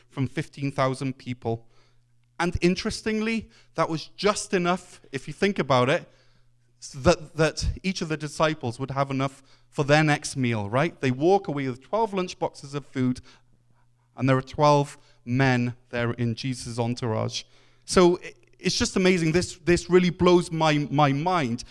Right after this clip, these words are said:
that God's foreknowledge was so absolutely perfect. He will meet our needs. He can meet, he won't meet our wants, but he will meet our needs, and our needs are met in,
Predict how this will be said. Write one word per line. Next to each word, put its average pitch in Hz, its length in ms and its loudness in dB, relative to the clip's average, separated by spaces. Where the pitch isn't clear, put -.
that - 300 0
God's 165 280 2
foreknowledge 180 920 2
was 139 260 2
so 185 300 4
absolutely 180 580 -2
perfect. - 760 -6
He 175 140 2
will 170 140 6
meet 180 340 0
our 151 200 6
needs. 120 360 0
He 147 120 -6
can 135 280 -2
meet, 147 200 -2
he 135 140 -4
won't 180 260 4
meet 240 220 -2
our 214 100 2
wants, 160 460 -2
but 127 100 -10
he 139 160 -6
will 147 140 0
meet 147 320 -4
our 131 180 -2
needs, 113 460 -4
and 123 100 0
our 123 160 6
needs 131 400 -4
are 120 40 0
met 139 240 2
in, 139 220 0